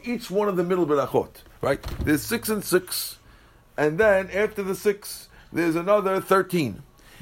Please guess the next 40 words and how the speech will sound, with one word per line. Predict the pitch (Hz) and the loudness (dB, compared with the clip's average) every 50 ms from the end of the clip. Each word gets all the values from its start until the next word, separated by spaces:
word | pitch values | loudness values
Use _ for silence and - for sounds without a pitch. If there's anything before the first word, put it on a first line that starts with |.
| - - - - - | -16 -16 -16 -6 -2
In | 220 269 285 285 262 233 | 0 0 2 0 0 0
this | 240 240 - - | 0 0 0 2
Havinenu | 180 190 196 196 208 202 208 214 208 208 180 | 4 6 6 6 4 0 0 2 2 0 0
Tefillah, | - 196 190 185 190 190 180 170 165 | 0 -2 -2 0 2 4 4 6 4
you're | 165 156 | 4 2
gonna | 175 170 | 0 -2
see | 151 - - 202 | -2 -4 -2 0
a | 202 190 | 2 2
little | 190 220 233 233 220 | 2 2 0 0 0
mention | 208 208 233 240 220 - 196 202 208 226 233 - - - - - - - - - - | 2 2 2 0 0 -2 -4 -4 -4 -4 -8 -10 -14 -20 -20 -20 -20 -20 -20 -20 0
of | - 147 151 143 185 | 2 2 2 2 -2
each | 202 175 - - | -6 -8 2 4
one | 147 170 160 156 | 4 4 4 2
of | 147 | 0
the | 131 123 | -2 -2
thirteen. | 101 113 104 - - - - - - - - | 0 0 -2 -2 -4 -10 -16 -16 -14 -8 -8
Let's | - - - | -8 -8 -8
see. | - - - - - - - - - - - - - - - - - - - | -14 -20 -20 -20 -20 -20 -20 -20 -20 -20 -20 -20 -20 -20 -20 -20 -20 -20 -14
Shmuel | - - 220 254 247 220 165 | -4 -2 2 4 4 6 6
Omer, | 139 135 135 151 139 - - - - | 6 4 4 2 0 -2 -10 -14 -2
the | 127 135 | -2 -2
following. | - - 135 131 120 104 95 92 82 | 4 6 4 4 4 2 -2 -6 -8
First | 78 - 180 220 220 220 | 0 4 6 6 6 6
three | 226 220 | 4 4
berachot, | 196 190 170 147 - 113 117 131 - | 4 6 4 4 2 0 0 0 0
then | 139 160 160 | 0 -2 0
you | 156 151 | 0 0
say, | 139 139 - 95 73 - - - - - - _ - | 0 -2 -2 -2 -6 -10 -14 -20 -20 -20 -20 _ 0
"Havinenu | 120 127 127 123 135 131 135 185 220 226 220 208 165 | 2 2 2 2 0 0 2 2 2 2 2 4 4
Hashem | 147 147 135 - 165 160 | 4 2 2 0 0 2
Elokeinu | 151 147 139 - 147 135 127 123 117 107 | 0 0 0 0 0 0 2 2 2 4
ladat | 110 139 147 151 - - | 4 4 4 4 2 -2
darkecha." | 120 98 - - 110 101 - 71 - - - - - | -4 -4 0 -2 -2 -2 -2 -8 -12 -12 -16 -12 -4
Dat, | 107 127 147 143 151 180 208 - - - - - - _ - - | 2 4 4 6 6 4 2 2 -2 -10 -20 -20 -20 _ -14 -10
that's | - - 110 | -8 -6 -6
a | 101 | -2
tachon | - 135 120 117 117 113 113 | 0 0 0 0 -2 -6 -4
in | 107 | -4
Ladam | 107 107 107 107 107 110 117 | -6 -4 -4 -4 -2 0 0
Dat. | 127 110 95 - | 0 0 -2 -4